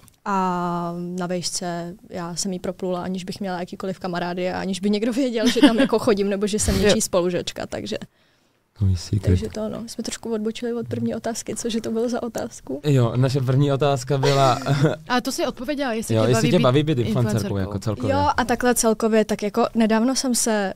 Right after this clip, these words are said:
Speaker 1: dozvěděla, že už je to devět let, co to dělám.
Speaker 2: Hustý.
Speaker 1: Což je jedna z věcí, kterou dělám, nebo vlastně jediná věc, kterou dělám úplně nejlíp,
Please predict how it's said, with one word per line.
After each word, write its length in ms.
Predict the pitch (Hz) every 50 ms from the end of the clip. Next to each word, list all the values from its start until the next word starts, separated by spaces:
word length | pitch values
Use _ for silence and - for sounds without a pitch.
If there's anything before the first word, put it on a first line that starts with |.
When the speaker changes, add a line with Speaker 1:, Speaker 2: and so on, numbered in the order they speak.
| - -
Speaker 1:
dozvěděla, 680 | 202 196 196 175 180 190 185 185 185 180 170 175 - 214
že 120 | - -
už 120 | - - -
je 60 | 196
to 100 | - 202
devět 420 | 190 196 226 220 220 214 202 -
let, 320 | 196 175 156 - 214 - - - -
co 160 | - - 202
to 120 | - 220
dělám. 280 | 202 226 208 202 180 -
Speaker 2:
Hustý. 380 | 208 202 - - - 190 - 170 - - - _ _ _
Speaker 1:
Což 360 | - - - 220 220 - -
je 380 | 233 220 208 208 202 202 202 208 - -
jedna 440 | 220 220 233 214 202 214 220 220
z 160 | 226 220 208 - - - -
věcí, 520 | 220 208 220 233 226 220 - - 233 220
kterou 300 | 214 - - 233 220 220
dělám, 380 | 208 214 208 202 202 202 202 - -
nebo 180 | - 208 202 202
vlastně 360 | 190 202 190 190 - - 196
jediná 280 | 202 208 226 220 208 185
věc, 220 | 190 190 208 -
kterou 220 | - - 202 196 190
dělám 220 | 196 190 202 208 -
úplně 360 | - 208 - 220 208 202 190
nejlíp, 440 | 185 185 185 190 185 190 - -